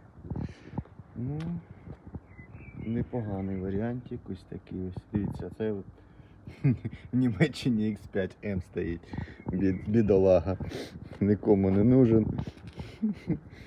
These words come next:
Ай, на лисій резині. Да, лис-, лисяк вообще. Двадцять другого року. Ну, це рідна. Це рідна гума, М-диски. Тормозні більш-менш.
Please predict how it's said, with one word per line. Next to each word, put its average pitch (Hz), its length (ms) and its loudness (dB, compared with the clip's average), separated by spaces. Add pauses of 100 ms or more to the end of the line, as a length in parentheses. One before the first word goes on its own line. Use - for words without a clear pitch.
(760)
Ай, 104 440 6 (120)
на 104 200 6
лисій 107 400 8
резині. 104 640 8 (840)
Да, 117 340 4
лис-, 110 420 2
лисяк 110 500 6
вообще. 104 400 2 (720)
Двадцять 101 380 4
другого 98 380 6
року. 120 240 4
Ну, 101 100 4
це 120 220 4
рідна. 92 400 2 (600)
Це 110 80 6
рідна 98 320 4
гума, 107 420 2 (300)
М-диски. 104 680 0 (2750)
Тормозні 104 640 6
більш-менш. 110 720 4